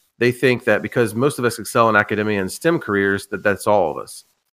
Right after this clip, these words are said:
People need to stop treating the term sex work like it's a dirty word and address their own whorephobia. Whether they were sex workers or not is really immaterial,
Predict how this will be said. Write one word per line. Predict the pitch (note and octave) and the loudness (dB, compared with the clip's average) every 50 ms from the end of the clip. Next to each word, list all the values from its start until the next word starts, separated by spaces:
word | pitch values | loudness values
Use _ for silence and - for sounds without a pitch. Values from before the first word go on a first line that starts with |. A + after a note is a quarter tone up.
| _ _ _ | _ _ _
People | D3 C#3+ C#3 D#3+ | -4 -2 -2 0
need | C#3+ C3+ C3 | 0 0 0
to | A#2 | -2
stop | A2 - - B2 A#2 A#2 | 0 4 4 4 4 4
treating | - B2+ B2 A#2 | 2 -2 0 0
the | G#2+ F#2 | -2 -2
term | - - G#2+ G2+ F#2+ | -2 -2 -2 -2 -2
sex | - - C#3+ C3+ - - | 0 2 0 2 2 2
work | B2+ A2+ A2+ - | 0 0 0 -2
like | - - | -6 -8
it's | G2+ G#2 | -8 -8
a | G#2 | -6
dirty | G2+ - B2 B2 A#2 G#2+ | -2 0 2 2 2 2
word | F#2+ F#2 F2+ F2 F2 F2+ - _ _ _ _ _ _ _ | 2 2 2 2 2 0 -4 _ _ _ _ _ _ _
and | - G2+ | -6 -6
address | G2+ F#2+ A#2 A#2+ A#2+ A#2+ | -2 0 2 2 2 2
their | - G#2 G#2+ C#3 | 0 0 2 2
own | D#3 D3 A#2+ | 2 0 0
whorephobia. | A#2+ A#2+ A2+ G#2+ - - G#2 F#2 D#2 C#2+ C#2 A1+ - - _ _ _ _ _ _ _ _ _ _ _ _ _ _ _ _ _ _ _ _ - | 0 2 0 0 0 0 0 0 0 -2 -6 -8 -8 -10 _ _ _ _ _ _ _ _ _ _ _ _ _ _ _ _ _ _ _ _ -2
Whether | A#2 B2 B2+ B2+ | 0 2 4 4
they | A#2+ B2 B2 A#2 | 4 4 4 4
were | A2 G#2 | 2 2
sex | - - D#3 C#3+ - - | 2 2 0 2 2 2
workers | C#3 B2+ C#3 B2 G#2+ | 0 0 0 -2 0
or | A2+ | 2
not | A#2 A2+ A2 G#2+ | 2 4 4 2
is | A2 G2+ | 2 0
really | B2+ C3 A#2 G#2+ | 0 2 2 2
immaterial, | G2 F#2 - - - E3 C#3+ G#2 F2+ F2+ G#2 A2 | 0 -2 -4 -2 0 2 4 4 2 2 0 -4